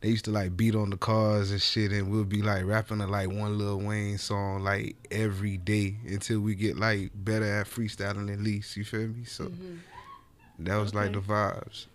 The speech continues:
Speaker 2: So you started basically
Speaker 1: I
Speaker 2: from
Speaker 1: started off
Speaker 2: free-
Speaker 1: rapping, and
Speaker 2: Okay.
Speaker 1: then, like, I think when I turned, like, nineteen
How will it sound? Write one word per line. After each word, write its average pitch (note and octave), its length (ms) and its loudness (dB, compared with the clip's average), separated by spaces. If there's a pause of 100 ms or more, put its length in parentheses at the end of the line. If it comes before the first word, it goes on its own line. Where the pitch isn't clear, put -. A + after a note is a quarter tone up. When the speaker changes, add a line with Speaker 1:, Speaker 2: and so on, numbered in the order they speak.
Speaker 2:
So - 180 -10
you G3+ 160 -6
started F3+ 480 -4
basically E3+ 760 -6 (120)
Speaker 1:
I - 40 -10
Speaker 2:
from - 100 0
Speaker 1:
started A#2 360 2
off A2+ 220 2
Speaker 2:
free- G2+ 80 0
Speaker 1:
rapping, A#2 500 0
and F#2 180 -4
Speaker 2:
Okay. F#2 140 2
Speaker 1:
then, A#2 580 6 (140)
like, G#2 480 0 (320)
I A2 40 -10 (100)
think A2+ 240 0
when G#2+ 120 0
I A2+ 80 2
turned, G#2+ 300 -2
like, G2+ 200 2
nineteen G#2+ 840 4